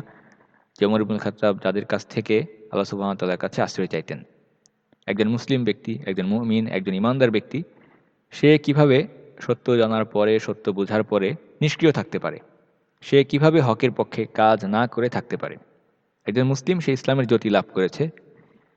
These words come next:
সে ইমানকে বুঝেছে, কুফরকে বুঝেছে, জান্নাতকে চিনেছে, জাহান্নাম সম্পর্কে সে জেনেছে, এরপরেও কিভাবে সে নিষ্ক্রিয় হয়ে থাকতে পারে?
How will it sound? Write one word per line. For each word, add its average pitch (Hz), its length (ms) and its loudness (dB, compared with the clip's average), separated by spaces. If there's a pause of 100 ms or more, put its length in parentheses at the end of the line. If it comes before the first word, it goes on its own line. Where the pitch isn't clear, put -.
(200)
সে - 120 -10
ইমানকে 143 420 4
বুঝেছে, 120 380 0
কুফরকে 117 440 -2
বুঝেছে, 95 460 -4 (360)
জান্নাতকে 127 460 2
চিনেছে, 127 500 0
জাহান্নাম 123 400 -2
সম্পর্কে 104 420 -8
সে 127 260 -6 (340)
জেনেছে, 117 400 0 (520)
এরপরেও 143 600 4 (320)
কিভাবে 160 320 4
সে 135 100 0
নিষ্ক্রিয় 113 360 -2
হয়ে 104 120 -2
থাকতে 95 260 -10
পারে? - 180 -12